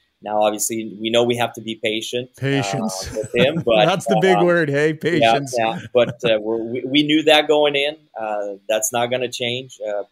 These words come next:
Speaker 1: but we're definitely excited. We can't wait to have him here.
Speaker 2: All right, great stuff. All right, the podcast is called "Got Your Back." We love to get that story from everybody about the time in their life where somebody stepped up for them, where somebody had your back. So who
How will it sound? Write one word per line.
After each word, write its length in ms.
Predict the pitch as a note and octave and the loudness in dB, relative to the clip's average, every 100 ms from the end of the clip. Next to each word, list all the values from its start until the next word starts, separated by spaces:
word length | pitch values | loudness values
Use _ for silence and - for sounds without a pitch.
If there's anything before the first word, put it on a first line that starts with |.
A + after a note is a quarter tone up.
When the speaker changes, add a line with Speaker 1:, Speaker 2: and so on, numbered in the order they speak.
| - | 0
Speaker 1:
but 220 | A2 G#2+ | 0 0
we're 120 | A2+ | -4
definitely 340 | A2+ A2+ - | -2 -4 -6
excited. 420 | G#2+ - A2 A2 G#2+ | -8 -4 -2 -2 -4
We 140 | G2+ | -8
can't 200 | A2 G#2 | -12 -12
wait 200 | G2+ F#2+ | -14 -14
to 60 | G2 | -14
have 220 | G2 F#2+ | -14 -16
him 100 | F#2+ | -20
here. 100 | F#2+ _ _ _ _ | _ _ _ _ _
Speaker 2:
All 160 | C3 C3 | -4 -2
right, 320 | C3 A#2+ - | -2 -4 -4
great 280 | D3 C#3 B2+ | -2 -2 -2
stuff. 400 | - D3 C#3 - | 0 0 0 2
All 160 | A#3 | 4
right, 200 | A#3+ G#3+ _ _ _ | 4 2 _ _ _
the 60 | |
podcast 560 | - G#3+ A3+ A3+ G#3+ - | -2 -2 2 0 0 -4
is 80 | F3 | -2
called 280 | G3+ F#3+ D#3 | 0 0 2
"Got 220 | F#3 F3+ | 0 0
Your 100 | D#3 | 0
Back." 440 | D#3+ E3 F3+ - _ | 0 0 -2 -8 _
We 120 | E3 D#3+ | -4 0
love 420 | E3+ F#3+ E3 C#3+ | 2 2 -2 -8
to 100 | E3+ | -4
get 260 | E3+ E3 - _ _ - | -2 -2 -4 _ _ -4
that 240 | - F#3 | -2 -2
story 480 | - G#3+ G#3 E3+ C3+ | 2 4 6 4 2
from 200 | - D#3 | -2 -2
everybody 460 | D3+ D3+ D3+ D#3+ | 0 2 2 2
about 220 | E3+ C#3+ C#3+ | 2 0 -2
the 60 | |
time 280 | C#3 D3 D3 | -6 -4 -2
in 60 | C#3+ | -2
their 160 | C3+ | -4
life 300 | C3 D#3 B3+ | -2 0 -2
where 100 | F#3 | -4
somebody 400 | D#3+ E3+ D3 C#3+ | -6 -4 -2 -4
stepped 500 | B2+ - E4 C#4 - | -4 -6 -4 -4 0
up 220 | G#3 F#3 - | 0 0 -6
for 100 | E3+ | -4
them, 340 | D#3 C3+ B2 | -2 -2 -6
where 100 | E3 | -10
somebody 640 | - C4 B3 A3 F#3+ D#3 - _ _ _ | -4 -2 2 2 2 -2 -6 _ _ _
had 280 | E3+ F3+ | -2 0
your 100 | D#3 | -2
back. 360 | D3+ E3 B2 - | 0 0 -2 -6
So 240 | - D#3 | -4 -2
who 240 | C#3+ C#4+ | 0 0